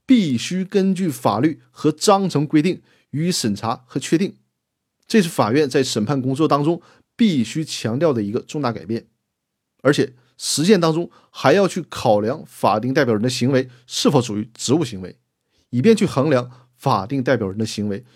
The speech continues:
是否真正的代表着法人。那么最高人民法院在《民法总则》的理解与适用当中，他写出了这些话，甚至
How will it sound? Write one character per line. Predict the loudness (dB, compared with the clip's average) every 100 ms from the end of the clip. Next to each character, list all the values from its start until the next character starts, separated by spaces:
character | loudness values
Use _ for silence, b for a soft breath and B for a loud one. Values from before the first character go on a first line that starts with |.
| b
是 | -10 -4 -2
否 | -4 -8
真 | -2 4 4 4
正 | -2 -6
的 | -6 -14 _ _
代 | -2 0
表 | -2
着 | -12
法 | -14 -14
人。 | -18 _ _ _ _ _ _ _ _ _ _
那 | 2
么 | 4 2 b b b
最 | 0 4
高 | 4
人 | 4 0
民 | -2
法 | 0 2
院 | 0 -2
在 | 0 2
《民 | 2 2 0
法 | -2
总 | -2 -2
则》 | 0
的 | 2
理 | 0
解 | 0 0
与 |
适 | -2 -2 2
用 | 4
当 | 4 2
中， | -2 -8 _ _ -6
他 | -2 -2 b b b
写 | -4 0 0
出 | 0 0
了 |
这 | 0
些 | 0 -2
话， | -4 -6 _ _ _
甚 | 2 4 4
至 | 0